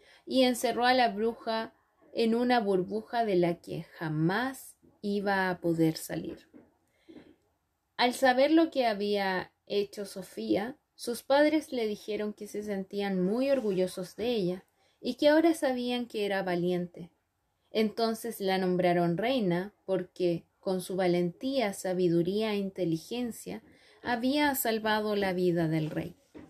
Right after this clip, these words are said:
A partir de ese día, todos vivieron felices para siempre. Y colorín colorado, este cuento se ha acabado.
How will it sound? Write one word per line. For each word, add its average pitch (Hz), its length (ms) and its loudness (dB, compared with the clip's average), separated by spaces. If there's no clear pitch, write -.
A - 160 0
partir 208 480 0
de 190 160 0
ese 262 260 0
día, 214 420 -2
todos 320 480 6
vivieron 202 840 -2
felices 170 1080 -2
para 160 280 -6
siempre. - 800 -18
Y 175 80 -12
colorín 190 540 2
colorado, 233 720 0
este 285 360 0
cuento 220 480 -4
se 185 340 -2
ha 180 120 2
acabado. 175 600 -6